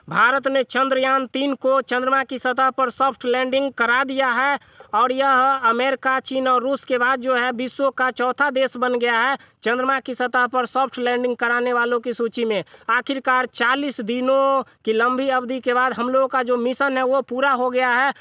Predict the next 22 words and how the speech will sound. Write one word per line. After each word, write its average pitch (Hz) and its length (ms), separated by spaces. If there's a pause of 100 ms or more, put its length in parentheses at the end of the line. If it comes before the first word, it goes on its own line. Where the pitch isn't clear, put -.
(160)
और 220 100
हम 247 180
लोग 269 300
चंद्रयान 254 580
तीन 262 280
को 247 200
जिस 240 240
मकसद 247 360
के 254 160
लिए 247 160
चंद्रमा 254 400
पर 262 320 (400)
भेजे 247 400
थे 254 160
वो 254 200
जो 254 120
हमारा 247 400
मकसद 254 480
पूरा 269 240
हो 254 180
गया 240 240
है 262 180